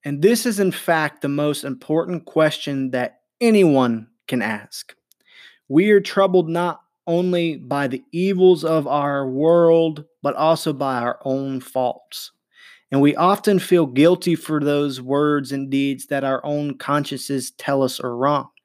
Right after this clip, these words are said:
And we most likely sense that we deserve God's judgment, not his favor. So the question is, what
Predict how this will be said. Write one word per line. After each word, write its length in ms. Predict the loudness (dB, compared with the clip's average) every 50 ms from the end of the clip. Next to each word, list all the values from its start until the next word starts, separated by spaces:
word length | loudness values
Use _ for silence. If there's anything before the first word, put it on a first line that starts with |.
| _ _ _ _ _ _ _ _ _ -20 _ _ _ -20 _ _ _ -2
And 240 | 0 2 4 6
we 280 | 6 6 6 6 4 0
most 380 | 0 0 2 2 2 0 0 0
likely 340 | 2 2 2 2 0 0 0
sense 400 | 0 -2 0 0 0 0 -2 -4
that 220 | -6 -6 -4 0
we 120 | 2 2 2
deserve 600 | 2 0 0 0 0 2 2 2 0 -2 -4 -4
God's 500 | -4 -4 -2 -4 -4 -6 -8 -10 -16 -18
judgment, 760 | _ 2 2 4 4 2 0 -2 -2 -2 -2 -2 -4 -8 _ _ _ _ _ _ _ _ _ _ _
not 500 | -6 -2 0 2 2 2 0 0 -4 _
his 300 | -12 -10 -8 -8 -8 -10
favor. 300 | -10 -8 -8 -8 -8 -12 _ _ _ _ _ _ _ _ _ _ _ _ _ _ _ _ _ _ _ _ _ -20 -20 _ _ _ _ _ _
So 240 | -14 -8 -8 -6 -4
the 200 | -6 -6 -8 -10 -18 _ _ 0
question 360 | 2 2 2 2 0 0 0
is, 160 | 0 0 0
what 480 | -2 -4 0 2 4 4 4 2 -2